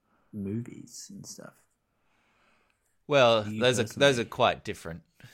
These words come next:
Speaker 2: um, for me. I think movies and, and T V and stuff is narrative. It's, it's, it's character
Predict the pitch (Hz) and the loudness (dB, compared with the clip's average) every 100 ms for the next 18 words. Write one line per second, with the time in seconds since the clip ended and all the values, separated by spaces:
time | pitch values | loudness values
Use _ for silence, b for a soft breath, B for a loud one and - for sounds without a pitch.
0 | B - 87 80 - 98 82 78 82 110 | B -10 -10 -10 -10 -6 -6 -6 -10 -10
1 | - 98 - 120 95 _ b b b b | -8 -6 0 2 0 _ b b b b
2 | b 120 123 117 107 98 95 85 - - | b -2 0 2 2 0 -4 -8 -8 -8
3 | 80 78 80 - - - - - 98 90 | -8 -8 -8 -8 -8 -20 -12 -6 -4 -2
4 | 85 - 87 - 82 101 117 82 69 - | -4 -6 -6 -6 -4 2 2 2 -2 -10
5 | - 73 - - - 90 - - - - | -12 -12 -6 -4 -2 -4 -2 -2 -4 -6
6 | B B B B B B - 90 - - | B B B B B B -10 -4 -4 -2
7 | - 117 - - 104 | 4 6 6 2 -6